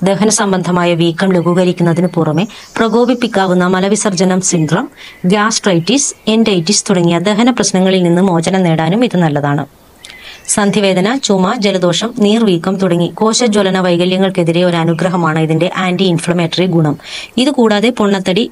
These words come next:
ഹൃദ്രോഗം, പ്രമേഹം തുടങ്ങി മെഡിക്കൽ അവസ്ഥകളുമായി വീക്കം വളരെ ബന്ധപ്പെട്ടിരിക്കുന്നു. മറ്റ് വീക്കങ്ങൾ പ്രതിരോധിക്കുന്നതിനും ഔഷധമായി സപ്പോട്ട ഉപയോഗിക്കാം.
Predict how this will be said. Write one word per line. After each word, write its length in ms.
ഹൃദ്രോഗം, 560
പ്രമേഹം 420
തുടങ്ങി 320
മെഡിക്കൽ 380
അവസ്ഥകളുമായി 640
വീക്കം 340
വളരെ 260
ബന്ധപ്പെട്ടിരിക്കുന്നു. 800
മറ്റ് 240
വീക്കങ്ങൾ 400
പ്രതിരോധിക്കുന്നതിനും 920
ഔഷധമായി 540
സപ്പോട്ട 400
ഉപയോഗിക്കാം. 760